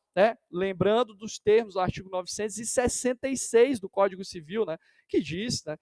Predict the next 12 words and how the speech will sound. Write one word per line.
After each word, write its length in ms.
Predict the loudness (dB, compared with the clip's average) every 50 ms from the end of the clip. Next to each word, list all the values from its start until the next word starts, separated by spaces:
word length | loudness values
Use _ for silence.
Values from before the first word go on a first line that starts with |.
| _ _ _ _ _
que 80 | 2 2
a 40 |
atividade 640 | 2 2 0 -2 -2 2 6 8 8 8 8 6 4
empresarial 560 | -2 0 2 4 6 6 6 6 8 6 6
é 20 | 4
aquela 180 | 4 2 0 0
atividade 600 | 0 -4 -6 -4 0 2 2 4 4 4 4 2
econômica 880 | 2 2 0 0 0 2 2 4 4 4 2 0 -2 -4 -2 0 2
exercida 500 | 2 2 2 0 -2 -2 -4 -6 -6 -8
de 120 | -8 -10 -6
forma 300 | -2 0 2 4 4 2
profissional, 920 | 4 4 4 4 4 2 0 -4 -2 -2 0 2 4 6 6 6 6 4